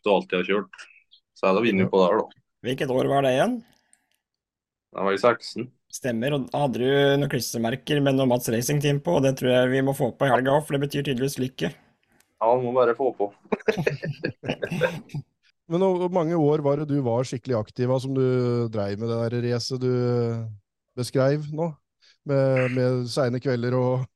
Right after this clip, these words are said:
Speaker 2: <laughs> og liksom at, eh, livet spant litt rundt bilcrossen, eh, sånn som det gjør for mange i perioder av livet?
Speaker 1: Jeg begynte å kjøre junior i to tusen. Og så hadde jeg vel en litt pause i to tusen og åtte, da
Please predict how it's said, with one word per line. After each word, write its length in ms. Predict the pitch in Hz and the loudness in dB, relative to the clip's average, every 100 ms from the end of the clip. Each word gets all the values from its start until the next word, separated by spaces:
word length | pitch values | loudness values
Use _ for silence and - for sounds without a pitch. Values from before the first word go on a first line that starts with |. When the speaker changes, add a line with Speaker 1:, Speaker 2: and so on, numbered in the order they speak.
| 131 - | -18 -18
Speaker 2:
<laughs> 360 | - - 170 - | -20 -20 -6 -4
og 100 | 139 | -2
liksom 220 | 139 127 | -2 -2
at, 140 | 131 135 | -2 0
eh, 220 | 131 127 135 147 135 | 0 -2 -10 -14 -4
livet 400 | 135 147 143 139 | 0 0 -2 -6
spant 400 | - 127 135 - | -6 -2 -2 -2
litt 140 | 143 | -2
rundt 200 | 139 143 | 0 0
bilcrossen, 560 | 143 127 151 151 135 170 | 0 -4 -2 -2 -2 -4
eh, 640 | 165 160 156 151 151 147 143 | -2 0 0 -2 -4 -6 -6
sånn 160 | 143 | -6
som 140 | 131 139 | -6 -2
det 100 | 135 | 0
gjør 140 | 120 | 0
for 100 | 135 | -2
mange 300 | 135 139 139 | -4 -2 -4
i 20 | 127 _ _ _ | -6 _ _ _
perioder 380 | 147 151 139 139 | 2 2 2 2
av 80 | 147 | 0
livet? 240 | 151 175 _ _ _ _ _ _ _ _ - _ _ - - | -2 -6 _ _ _ _ _ _ _ _ -20 _ _ -20 -18
Speaker 1:
Jeg 260 | - 98 110 | -6 -2 0
begynte 260 | 120 98 | 0 0
å 60 | 120 | 4
kjøre 220 | 160 131 | 6 8
junior 320 | 110 107 110 | 6 4 4
i 80 | 117 113 - _ _ _ - _ _ _ - | 4 4 0 _ _ _ -20 _ _ _ -8
to 160 | 110 104 | -4 -4
tusen. 460 | 95 95 92 95 95 _ _ _ _ _ _ _ _ _ _ _ _ _ _ _ _ _ _ | -2 -4 -4 -8 -8 _ _ _ _ _ _ _ _ _ _ _ _ _ _ _ _ _ _
Og 160 | - 131 | -12 -2
så 80 | 127 | 4
hadde 320 | 127 120 120 | 6 6 6
jeg 80 | 123 | 6
vel 100 | 123 | 6
en 80 | 123 | 4
litt 120 | 120 113 110 | 2 0 4
pause 320 | 123 104 117 | 2 2 0
i 280 | 117 117 113 | 2 2 0
to 140 | 113 110 | -4 -6
tusen 300 | 104 - 117 | -6 -4 -4
og 80 | 110 | -4
åtte, 240 | _ 110 | _ 0
da 140 | 113 | 2